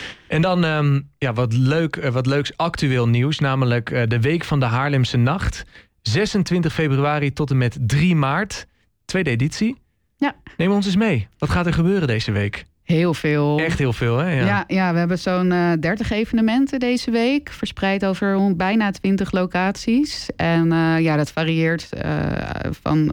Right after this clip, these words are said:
Speaker 2: van, van feestjes tot exposities, tot,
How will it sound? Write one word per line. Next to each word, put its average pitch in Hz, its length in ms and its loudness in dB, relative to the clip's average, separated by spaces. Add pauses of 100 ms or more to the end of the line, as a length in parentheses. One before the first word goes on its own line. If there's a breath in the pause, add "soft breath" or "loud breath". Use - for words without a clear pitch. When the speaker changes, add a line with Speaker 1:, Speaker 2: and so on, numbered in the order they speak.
Speaker 2:
van, 143 320 0
van 147 180 -2
feestjes 156 600 -2
tot 156 220 -4
exposities, 156 1000 -2
tot, 156 320 -2